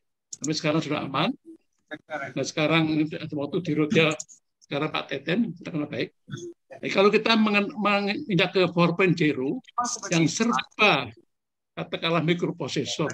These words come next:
bis teknologi, P L C juga tadi, maka ini sangat rawan,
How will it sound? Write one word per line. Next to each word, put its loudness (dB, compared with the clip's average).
bis -4
teknologi, -4
P -16
L 4
C 0
juga -2
tadi, 0
maka 0
ini 0
sangat 4
rawan, -2